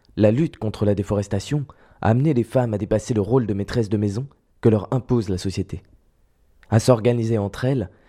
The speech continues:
et à mener localement des transformations inédites.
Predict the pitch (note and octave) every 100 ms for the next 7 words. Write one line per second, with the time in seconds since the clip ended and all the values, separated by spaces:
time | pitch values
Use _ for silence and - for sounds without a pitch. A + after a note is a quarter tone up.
0 | _ - A#2+ A#2+ C3+ C#3 A#2 C3+ B2 A2+
1 | A#2 C3 G#2 G2 G#2+ - G2+ G2+ - C3
2 | _ - A#2+ G#2+ F#2+ -